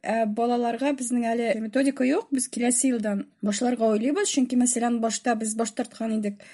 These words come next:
нольдән өйрәнүчеләрдән дә. Ягъни алар киләләр дә әйтәләр, «Мин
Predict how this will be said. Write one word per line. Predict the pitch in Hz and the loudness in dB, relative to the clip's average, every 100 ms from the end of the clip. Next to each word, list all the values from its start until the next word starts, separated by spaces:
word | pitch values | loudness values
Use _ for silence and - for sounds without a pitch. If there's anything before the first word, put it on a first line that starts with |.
| - | 2
нольдән | 247 269 392 | 4 4 4
өйрәнүчеләрдән | 453 392 302 - 254 233 220 208 | 0 4 4 4 0 0 0 0
дә. | 196 185 _ - | -2 -6 _ -2
Ягъни | 214 220 233 208 - - | 2 2 2 0 -2 -4
алар | 233 240 | -2 -2
киләләр | 247 302 381 302 | 0 2 2 2
дә | 247 | 0
әйтәләр, | 208 214 214 220 - | 0 -2 -2 -8 -8
«Мин | 226 262 247 | 2 4 4